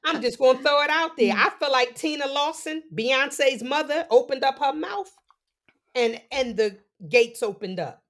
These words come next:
Speaker 1: You know, she got on Instagram,
Speaker 2: Yeah, I
Speaker 1: she
Speaker 2: did
Speaker 1: made
Speaker 2: see
Speaker 1: clear
Speaker 2: that. Yes, yes,
Speaker 1: Yeah.
Speaker 2: yes. That, that was an injustice. Well, I mean, okay, what he did was crazy.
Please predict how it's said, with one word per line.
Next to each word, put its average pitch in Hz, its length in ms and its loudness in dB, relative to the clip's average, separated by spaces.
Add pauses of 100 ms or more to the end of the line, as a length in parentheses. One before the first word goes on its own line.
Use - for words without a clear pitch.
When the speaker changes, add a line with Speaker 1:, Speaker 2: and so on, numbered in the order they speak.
(520)
Speaker 1:
You 233 100 -6
know, 214 200 0
she 311 260 -4
got 233 220 2
on 214 180 2
Instagram, 277 380 -6
Speaker 2:
Yeah, 190 440 6
I 185 120 8
Speaker 1:
she - 60 0
Speaker 2:
did - 40 -10
Speaker 1:
made 214 220 8 (120)
Speaker 2:
see 196 160 -2
Speaker 1:
clear 170 200 6
Speaker 2:
that. - 80 -2 (100)
Yes, 160 600 4
yes, 156 260 2
Speaker 1:
Yeah. 160 100 8
Speaker 2:
yes. 143 280 4
That, 156 200 2
that 180 200 4
was 170 160 0
an 147 80 -6
injustice. 170 680 -4 (280)
Well, 233 240 6
I 262 120 4
mean, 269 440 0 (1040)
okay, 214 480 2 (720)
what 269 160 0
he 247 280 -4
did 165 440 2
was 170 280 2
crazy. 165 540 -2